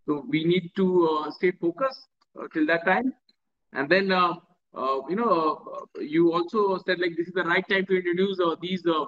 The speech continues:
you know, big changes. And, uh, in the end, uh, you called upon all of us, all the educators, that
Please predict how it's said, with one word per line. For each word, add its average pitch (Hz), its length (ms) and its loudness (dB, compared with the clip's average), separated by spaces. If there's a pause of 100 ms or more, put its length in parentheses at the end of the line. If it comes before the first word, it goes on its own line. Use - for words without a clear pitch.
(120)
you 175 80 -2
know, 180 100 2
big 175 260 0
changes. 190 380 -2 (580)
And, 170 340 2
uh, 170 180 2
in 165 160 -4
the 190 220 2
end, 214 160 0
uh, 185 40 4
you 190 120 0
called 170 320 2
upon 185 280 -2
all 165 280 -4
of 214 140 -8
us, 240 220 -6 (100)
all 160 160 -4
the 175 120 2
educators, 185 640 -6 (1080)
that 151 100 -2